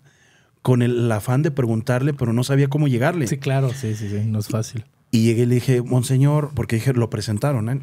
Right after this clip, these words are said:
Speaker 2: Ujú.
Speaker 1: Una iglesia aquí, en, cer-, muy cerca de G cinco,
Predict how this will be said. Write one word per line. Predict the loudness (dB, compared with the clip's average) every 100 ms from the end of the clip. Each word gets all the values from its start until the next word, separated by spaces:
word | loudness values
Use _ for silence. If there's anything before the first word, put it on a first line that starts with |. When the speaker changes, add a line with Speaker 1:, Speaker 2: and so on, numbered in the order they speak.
| -2
Speaker 2:
Ujú. | 2 2 0 -6 -20 _ _ _ -20 -4
Speaker 1:
Una | 2
iglesia | 4 4 2 -4
aquí, | 0 2
en, | 2 2 0
cer-, | -2
muy | 0 0
cerca | 0 -2
de | 0
G | 0
cinco, | 0 -4 -4